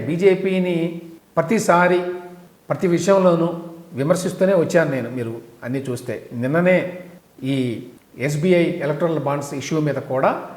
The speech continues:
బీజేపీ యాక్చువల్గా, ఆ, తప్పించుకోవడానికి ట్రై చేసింది. కానీ సుప్రీంకోర్టు మరి తప్పించుకోవడానికి వీలు లేకుండా ఎస్బీఐని ఆదేశించింది అని కూడా నిన్న ఒక దీని మీద ఒక, ఆ, అనాలిసిస్ చేశానండి. అది కూడా చూడొచ్చు మీరు.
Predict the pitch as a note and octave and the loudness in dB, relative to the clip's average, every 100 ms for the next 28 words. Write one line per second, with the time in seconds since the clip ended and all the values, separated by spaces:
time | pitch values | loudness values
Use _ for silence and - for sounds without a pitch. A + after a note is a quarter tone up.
0 | - _ B2 B2+ F3+ F3+ F3 F3+ E3+ D#3 | -20 _ -10 -4 2 4 4 2 -2 -2
1 | - C3 - D#3+ D#3 D3 B2+ - - - | -6 -8 -4 -2 2 0 0 -10 -18 -20
2 | - - A2+ A2+ - - - D#3 F3 F3 | -20 -14 -10 -10 -12 -6 -4 -2 2 4
3 | E3 D#3 C3 C#3 D3+ D#3 E3 A3 - D3+ | 4 2 2 2 2 0 -2 -4 -2 -4
4 | D3+ C#3+ D#3+ D#3 D3 C#3+ - D3 A#2+ - | -4 -6 -6 -4 -4 -4 -4 -4 -4 -8
5 | - - - A#2 - B2+ D#3 D#3+ D3 C#3 | -18 -20 -14 -8 -6 -4 -4 -2 0 0
6 | A#2+ D3+ E3 D3 C#3 C#3 C3+ G2 - - | 0 2 4 4 2 -2 -4 -6 -12 -16
7 | - A#2 D3 D3 A#2+ A#2+ C3 B2+ A#2+ A#2+ | -10 -4 -2 -2 -2 -2 -4 -4 -6 -6
8 | A#2+ A2+ C#3 F#3+ B2+ C#3 F3+ G2+ - - | -6 -4 2 2 2 -2 -2 -4 -10 -20
9 | - D3+ B2+ A2 G#2+ - - B2 B2 B2 | -18 -8 -4 -4 -4 -12 -16 -10 -6 -6
10 | B2 B2 B2 A#2 A2 G#2 - - _ - | -6 -4 -4 -4 -6 -6 -10 -18 _ -14
11 | G2 G2 F#2 - - - A#2 C#3 D3+ D3+ | -10 -8 -10 -12 -20 -14 -6 -2 -2 -2
12 | C3 B2+ B2 B2+ A#2 B2+ C4 - A#2+ D3 | -6 -6 -2 -4 -4 -6 -8 -8 -4 0
13 | D#3 C#3 E3+ C#3 G#2 F#2+ A#2 | 0 2 2 2 -2 -6 -8